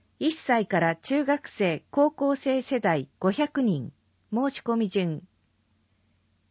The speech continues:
費用、無料。内容、お化け屋敷や縁日コーナーがあり、遊園地のように楽しめるお祭りです。幼児から高校生世代まで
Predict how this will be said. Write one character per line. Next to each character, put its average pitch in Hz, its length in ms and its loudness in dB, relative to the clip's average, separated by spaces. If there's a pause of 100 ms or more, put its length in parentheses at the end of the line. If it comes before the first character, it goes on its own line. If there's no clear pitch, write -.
(120)
費 320 180 0
用、 185 400 0
無 196 160 2
料。 190 500 2 (720)
内 262 320 2
容、 247 380 2 (540)
お 214 80 2
化 320 160 4
け 294 140 -2
屋 294 160 2
敷 - 260 -6
や 165 260 0
縁 294 220 0
日 294 240 -2
コ 285 200 0
ー 277 40 2
ナ 190 240 2
ー 165 60 -2
が 165 160 -2
あ 165 80 0
り、 139 200 -8 (440)
遊 320 240 2
園 320 180 0
地 240 160 -2
の 190 140 2
よ 190 220 4
う - 20 4
に 160 200 0
楽 226 220 -2
し - 160 -4
め 262 140 2
る 180 120 2
お 151 60 0
祭 185 360 -2
り 156 40 -4
で 143 140 -4
す。 - 180 -18 (1120)
幼 320 220 2
児 285 140 -2
か 185 140 2
ら 170 120 2
高 302 260 2
校 285 240 2
生 277 220 0
世 262 200 0
代 202 200 2
ま 170 140 0
で 151 240 -2